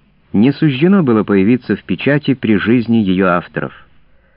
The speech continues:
Публикации воспротивились все те, против кого она была направлена. Маркс позднее, в тысяча восемьсот пятьдесят девятом году, рассказывая о совместной работе с Энгельсом над немецкой идеологией, писал:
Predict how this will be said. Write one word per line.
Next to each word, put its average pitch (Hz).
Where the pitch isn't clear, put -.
Публикации 160
воспротивились 147
все -
те, 139
против 120
кого 120
она 123
была 127
направлена. 90
Маркс 120
позднее, 90
в -
тысяча 90
восемьсот 85
пятьдесят 85
девятом 87
году, 95
рассказывая 113
о 101
совместной 104
работе 98
с -
Энгельсом 101
над 92
немецкой 92
идеологией, 110
писал: 110